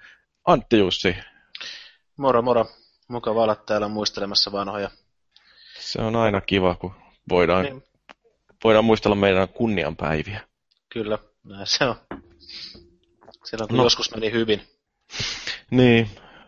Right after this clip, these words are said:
Speaker 1: hyvin ei ole mennyt enää aikoihin. Sitten meiltä löytyy sieltä Tuhomursu.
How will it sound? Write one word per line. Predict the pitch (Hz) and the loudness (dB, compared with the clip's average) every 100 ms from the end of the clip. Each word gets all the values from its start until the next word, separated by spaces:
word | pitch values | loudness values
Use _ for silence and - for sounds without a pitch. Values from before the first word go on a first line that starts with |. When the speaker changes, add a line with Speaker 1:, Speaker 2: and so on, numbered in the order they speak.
| _ - 117 | _ -6 -2
Speaker 1:
hyvin | 110 101 | 0 2
ei | 98 98 | 2 0
ole | 98 95 | 0 0
mennyt | 98 92 90 90 | 2 2 0 -2
enää | 87 87 | -2 -2
aikoihin. | - 87 85 80 67 67 65 78 64 - - - _ _ _ - - - - - - _ _ | 0 0 0 -2 0 0 0 -2 -2 -6 -16 -20 _ _ _ -18 -16 -16 -16 -20 -20 _ _
Sitten | - 170 165 - - 135 | -2 2 2 2 2 4
meiltä | 139 135 123 131 | 6 4 4 4
löytyy | 127 120 131 123 | 4 2 2 2
sieltä | 120 120 113 117 - _ | 4 4 4 2 0 _
Tuhomursu. | 117 117 90 80 80 92 87 | 2 4 2 2 0 0 -4